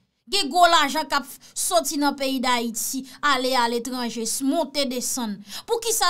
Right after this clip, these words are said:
nous pas ka joindre banque qui te fait transfert? Pour qui ça nous pas joindre moun transfert te fait sous nom là? Donc détail ça yo, c'est gouvernement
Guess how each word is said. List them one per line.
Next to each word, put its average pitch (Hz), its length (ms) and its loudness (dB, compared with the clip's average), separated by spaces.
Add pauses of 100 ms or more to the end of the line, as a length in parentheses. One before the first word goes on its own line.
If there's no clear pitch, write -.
nous 339 100 -2
pas 311 140 4
ka 294 160 0
joindre 269 300 -2
banque 302 260 -2
qui 320 140 -6
te 285 120 -4
fait 262 200 -4
transfert? 240 840 -4 (1600)
Pour 480 160 4
qui 480 140 0
ça 415 140 2 (100)
nous 381 80 0
pas 349 220 6
joindre 339 240 0
moun 403 420 -2 (120)
transfert 339 600 2
te 330 140 -4
fait 302 220 -2
sous 330 260 -4
nom 294 200 4 (160)
là? 247 180 0 (1700)
Donc 330 280 0 (100)
détail 403 680 6
ça 277 400 4
yo, 330 160 2 (440)
c'est 381 680 2
gouvernement 381 400 2